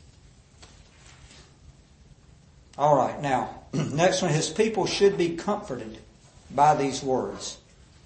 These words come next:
He has prepared good things for his faithful people.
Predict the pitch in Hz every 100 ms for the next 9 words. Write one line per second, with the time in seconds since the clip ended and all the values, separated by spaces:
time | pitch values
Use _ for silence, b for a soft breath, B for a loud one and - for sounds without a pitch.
0 | - - - - - - - - - -
1 | 165 160 160 - 139 - 147 131 - 165
2 | 180 - 147 143 135 - 135 131 113 127
3 | 127 - 127 - - 120 - 131 -